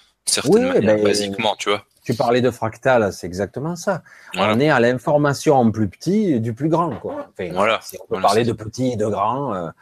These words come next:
Speaker 1: Oui, oui, oui.
Speaker 2: de multidimensionnel ou que sais-je.
Speaker 1: Mm.
Speaker 2: Voilà, donc, parce qu'on a une vision, euh, trois D, euh, cartésienne, rationaliste ici, donc on peut
Speaker 1: Mm.
Speaker 2: pas vraiment le visualiser.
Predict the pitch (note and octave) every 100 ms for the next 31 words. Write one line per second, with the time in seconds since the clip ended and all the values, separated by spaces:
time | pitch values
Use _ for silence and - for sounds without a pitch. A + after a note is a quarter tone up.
0 | F#2 G2+ G#2 G#2 G#2 G#2 G#2 - A2 -
1 | A2+ A2 - G#2+ A#2 B2+ G2+ G2 F2 C#3+
2 | E3 E3+ - - - - F#2+ F#2 A2 G#2
3 | F#2 F#2 - D#2+ D#2+ - F2+ F2+ F#2+ G2+
4 | G2+ F#2+ F#2 G2+ G2 F2+ F2 - F#2 F#2
5 | G#2 A2 G#2 E2+ D#2+ - - - F2+ F#2+
6 | A2+ A#2 A2 G2 E2 F#2 - F#2+ F#2 G#2
7 | G#2+ - G#2+ - B2 F#2 F2 E2 D#2+ E2
8 | F#2 F2+ E2+ F#2 G#2+ G#2+ F2 F2+ F2+ F#2
9 | A2+ B2+